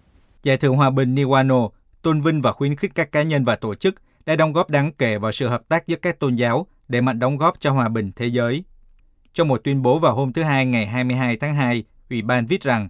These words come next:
những nỗ lực xây dựng hòa bình đa tôn giáo và bất bạo động của cha Lapsley và các hoạt động chữa lành dựa trên công lý phục hồi,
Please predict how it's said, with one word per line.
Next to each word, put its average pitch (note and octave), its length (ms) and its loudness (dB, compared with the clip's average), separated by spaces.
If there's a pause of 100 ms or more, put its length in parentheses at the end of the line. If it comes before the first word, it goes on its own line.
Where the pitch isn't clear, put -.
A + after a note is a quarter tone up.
(500)
những G3+ 180 2
nỗ F#3+ 160 2
lực - 160 0
xây E3 140 0
dựng D3 180 0
hòa B2 140 2
bình A2 220 -2
đa B2+ 140 2
tôn C#3 220 -2
giáo B2+ 220 2
và D3 180 0
bất C#3+ 180 -4
bạo A#2 120 2
động B2+ 200 0 (200)
của A#2+ 160 -4
cha C3 200 0
Lapsley B2 560 -2 (280)
và - 100 -2
các G3+ 120 2
hoạt E3 200 2
động C#3 200 -4
chữa F#3 180 0
lành B2+ 280 0
dựa B2 120 -2
trên C3+ 240 -2
công C#3 200 -2
lý C3 160 0
phục - 220 -8
hồi, A#2 300 -2